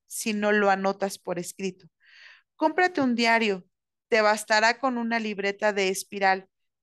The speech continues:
Bautízalo cuaderno de sueños y anota en él todos tus deseos, objetivos y sueños. Es una forma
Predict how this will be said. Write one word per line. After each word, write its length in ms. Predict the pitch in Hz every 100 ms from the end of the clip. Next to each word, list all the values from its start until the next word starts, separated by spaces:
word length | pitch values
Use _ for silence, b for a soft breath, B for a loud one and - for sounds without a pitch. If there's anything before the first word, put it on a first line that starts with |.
| -
Bautízalo 840 | 208 202 220 233 - 254 254 262
cuaderno 480 | - 202 202 196 208
de 120 | 190
sueños 600 | 185 - 190 185 175 - B B B -
y 140 | 240
anota 480 | 247 254 294 359 339
en 120 | 247
él 220 | 233 240
todos 340 | 233 240 247 -
tus 200 | 220 190
deseos, 580 | 196 - 226 233 247 240
objetivos 720 | 233 208 202 208 208 208 185
y 40 |
sueños. 540 | - 208 196 175 175 - B B -
Es 180 | 226 -
una 240 | 240 233
forma 560 | 226 240 233 233 262